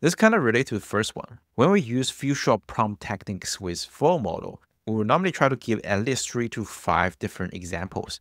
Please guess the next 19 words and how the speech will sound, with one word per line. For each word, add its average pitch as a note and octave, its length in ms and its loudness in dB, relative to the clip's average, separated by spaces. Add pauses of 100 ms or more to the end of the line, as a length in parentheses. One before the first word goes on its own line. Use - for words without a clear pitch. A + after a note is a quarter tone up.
But G2 120 -8
from F3 180 4
different D3 320 -4
testing A2 320 0
and F#2 100 -2
findings, F#2 480 -2 (220)
when B2+ 140 4
you F#3 40 4
give C#3+ 300 -4
that G#2 160 4
many A2 320 2
examples, F2 680 -2 (160)
normally D#3+ 360 4
the C#3+ 160 0
result F#2+ 500 2
is - 220 -6 (100)
not G2 240 4
that F2+ 160 -4
great. - 380 -12